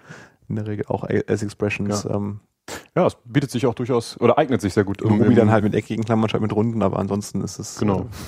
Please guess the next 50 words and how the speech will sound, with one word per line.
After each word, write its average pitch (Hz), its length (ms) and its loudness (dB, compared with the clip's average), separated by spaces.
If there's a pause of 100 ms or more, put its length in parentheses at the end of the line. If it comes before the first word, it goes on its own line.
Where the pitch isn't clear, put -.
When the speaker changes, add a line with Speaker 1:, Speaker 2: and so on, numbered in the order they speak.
(480)
Speaker 2:
Es 107 80 0
ist - 40 0
halt 147 120 4
das 139 100 0
Gleiche. 104 340 4 (200)
Genau, 123 180 4 (380)
du 104 80 -6
kannst 123 180 0
dir 120 40 0
das 110 80 -2
eigentlich 113 180 -4
vorstellen 113 340 -4
wie 107 100 -4
geschachtelte 104 460 -8
Listen 98 280 -10
am 95 100 -8
Ende. 95 240 -8 (440)
Ähm, 104 400 2 (520)
ja, 120 100 4
und 107 100 -2
diese, 123 240 2
diese 117 220 2
S-Expression, 156 680 0
äh, 127 320 2
Syntax 143 280 0
ist 120 140 -4
aber 120 160 2
eben 120 180 0
die, 135 160 -8
dieser, 120 760 2
äh, - 20 0
besagte 117 500 2
Doktorand 113 480 2
dann 110 160 4
neunzehnhunderteinundsechzig 117 680 0
auf 98 160 -2
so 117 80 0
einer 107 400 4
uralten 110 400 2
I-B-M-Kiste, 107 640 -2
die 110 80 -2
den 107 80 2
ganzen 107 220 2
Raum 117 180 2
füllt, 131 240 0
irgendwie 113 380 0
hingekriegt 120 360 0
hat 117 100 -4
zu 104 100 -4
implementieren. 107 640 -4